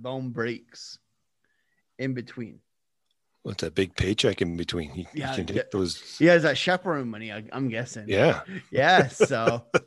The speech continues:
Speaker 1: Okay, uh, let's talk about the villain. Let's talk about Kevin Corrigan. I really like, as an actor,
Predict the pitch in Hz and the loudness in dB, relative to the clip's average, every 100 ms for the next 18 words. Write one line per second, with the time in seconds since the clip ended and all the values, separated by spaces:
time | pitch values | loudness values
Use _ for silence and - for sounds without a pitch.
0 | _ 143 - - - - - 214 - - | _ -8 -8 -18 -18 -10 -2 0 0 2
1 | 202 226 247 320 311 294 190 143 151 170 | 6 6 6 2 2 2 0 -2 2 2
2 | 151 185 247 226 208 160 170 160 147 139 | 2 0 -2 0 0 0 -2 -2 -2 -2
3 | 147 127 113 95 - - 240 240 160 135 | -2 -2 -8 -18 -14 -2 0 0 -4 -8
4 | 147 139 123 120 127 - - _ 120 143 | -8 -8 -8 -8 -8 -12 -20 _ -2 0
5 | 143 135 117 131 131 151 | 0 -2 -4 -4 -4 -2